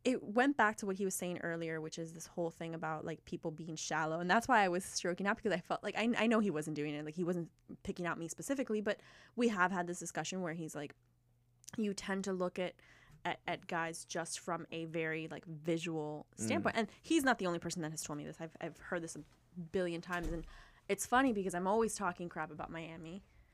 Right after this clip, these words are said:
Speaker 1: And I'm always saying, you know, like, Miami is full of very superficial people, never really thinking that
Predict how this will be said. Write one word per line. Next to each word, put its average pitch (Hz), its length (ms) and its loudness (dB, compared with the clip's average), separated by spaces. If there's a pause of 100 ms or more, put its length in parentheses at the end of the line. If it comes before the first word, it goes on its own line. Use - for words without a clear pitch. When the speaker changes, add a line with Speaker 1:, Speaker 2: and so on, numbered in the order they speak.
(380)
Speaker 1:
And 175 440 0 (680)
I'm 185 160 6
always 190 240 6
saying, 170 260 -2
you 165 60 -2
know, 156 100 -2
like, 151 180 -4
Miami 160 920 -2 (400)
is 175 200 2
full 190 280 2
of 180 80 2
very 170 200 2
superficial - 520 -4
people, 233 340 0
never 214 460 2
really 208 260 2
thinking 185 400 -4
that 180 100 -4